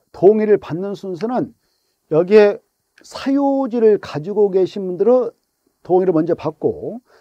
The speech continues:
그 동의요건을 미달하게 됐다. 이 동의요건이 미달됐다 할 때만 국공의 갈청한테 가서 나중에 동의받아서 이 요건 충족해가지고 인가시하면 된다. 이렇게 하시고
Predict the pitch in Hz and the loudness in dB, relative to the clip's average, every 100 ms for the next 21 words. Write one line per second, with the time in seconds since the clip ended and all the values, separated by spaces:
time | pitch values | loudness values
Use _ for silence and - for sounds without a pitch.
0 | _ - 233 220 - 208 220 214 - _ | _ -2 0 0 4 4 4 0 -2 _
1 | 208 202 226 247 254 _ _ _ _ _ | 0 2 4 2 0 _ _ _ _ _
2 | _ _ - 123 196 208 208 196 160 143 | _ _ -18 -8 -4 2 2 2 -2 -12
3 | 214 196 170 160 - 139 151 160 190 - | -6 -4 -2 -4 -2 0 0 -2 -6 0
4 | 196 190 151 220 226 156 180 165 156 139 | 0 0 -2 -4 -4 -2 0 0 -2 -6
5 | 135 127 208 175 131 - _ _ _ _ | -8 -2 0 0 -4 -12 _ _ _ _
6 | _ _ 143 - 196 180 143 156 165 160 | _ _ -10 -2 0 0 -4 -10 -6 -8
7 | - 139 131 123 127 135 160 202 220 - | -6 -10 -8 -6 -6 -4 -4 -4 -6 -16
8 | _ _ _ _ _ _ - 143 135 123 | _ _ _ _ _ _ -6 -4 -2 -6
9 | 120 196 202 151 131 165 160 - 196 175 | -6 -6 -4 -4 -4 -6 -12 -10 -6 -4
10 | 175 170 117 135 185 240 _ _ 131 143 | -2 -4 -6 -4 -4 -4 _ _ -8 -6
11 | 139 - 120 104 123 120 117 - - - | -6 -8 -14 -14 -12 -12 -14 -18 -20 -20
12 | 147 - - | _ -20 -18